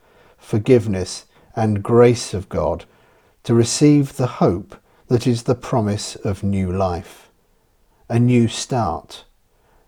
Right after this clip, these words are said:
a new relationship with God through the death and resurrection of our Lord and Saviour,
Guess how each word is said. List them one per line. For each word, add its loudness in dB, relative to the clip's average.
a 2
new 6
relationship -2
with -4
God 2
through 6
the 2
death 0
and 0
resurrection -2
of -6
our 2
Lord 0
and -4
Saviour, -6